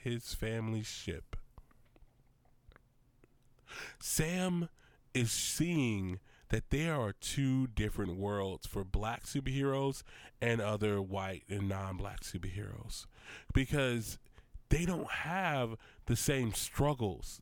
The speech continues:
that we would have when it comes to this. They don't have the same mindset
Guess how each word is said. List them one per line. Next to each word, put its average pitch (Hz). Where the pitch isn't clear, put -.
that 107
we 110
would 113
have 98
when 101
it 98
comes 98
to 98
this. 60
They 135
don't 156
have 147
the 127
same 120
mindset 110